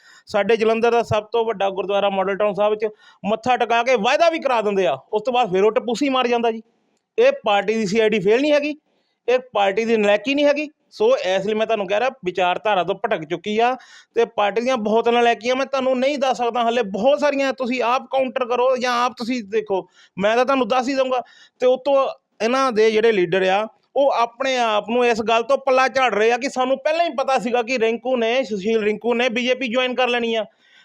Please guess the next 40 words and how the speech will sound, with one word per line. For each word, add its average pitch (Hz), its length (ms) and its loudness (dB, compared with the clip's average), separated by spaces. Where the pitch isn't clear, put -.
ਜੇ 220 260 4
ਜਨਾਬ 202 400 0
ਜੀ 240 120 -2
ਤੁਹਾਨੂੰ 233 320 0
ਪਹਿਲਾਂ 277 240 0
ਹੀ 277 120 2
ਪਤਾ 247 280 0
ਸੀ 254 140 -2
ਤਾਂ 285 120 0
ਤੁਸੀਂ 294 240 -2
ਉਹਨੂੰ 294 200 0
ਟਿਕਟ 302 200 0
ਕਿਉਂ 330 200 2
ਅਨਾਉਂਸ 311 240 2
ਕੀਤੀ? 294 320 -6
ਫਿਰ 247 160 4
ਤੁਸੀਂ 269 260 0
ਕਹਿੰਦੇ 269 240 0
ਹੋ 285 60 -2
ਕਿ 277 140 -4
ਉਹ 277 140 4
ਲੋਕਾਂ 247 320 0
ਦਾ 247 100 2
ਰਿਜੈਕਟ 226 300 0
ਕੀਤਾ 254 280 -2
ਹੋਇਆ 240 440 2
ਸਮਾਨ 226 380 -2
ਆ। 220 140 -2
ਜੇ 233 120 2
ਰਿਜੈਕਟ 247 320 0
ਕੀਤਾ 294 240 -2
ਹੋਇਆ 285 120 4
ਸਮਾਨ 254 280 -2
ਸੀ, 269 100 -4
ਤੁਸੀਂ 247 240 -2
ਉਹਨੂੰ 254 220 0
ਸੀ-, 220 240 -6
ਟਿਕਟ 226 220 2
ਕਿਉਂ 240 180 2
ਦਿੱਤੀ? 240 320 -4